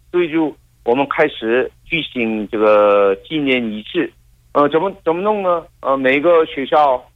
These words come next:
呃，要不是这个单位都是，呃，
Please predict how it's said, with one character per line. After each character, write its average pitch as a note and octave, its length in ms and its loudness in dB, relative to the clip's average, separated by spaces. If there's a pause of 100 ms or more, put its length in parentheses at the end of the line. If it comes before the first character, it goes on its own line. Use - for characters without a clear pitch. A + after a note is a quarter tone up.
(260)
呃， B2 600 2
要 C#3 100 2
不 C3 80 -10
是 C3 480 -4
这 B2 140 -4
个 A#2+ 680 2
单 D3+ 180 2
位 D#3+ 320 -2 (380)
都 C#3+ 140 -2
是， A#2+ 1120 0 (120)
呃， A#2+ 340 0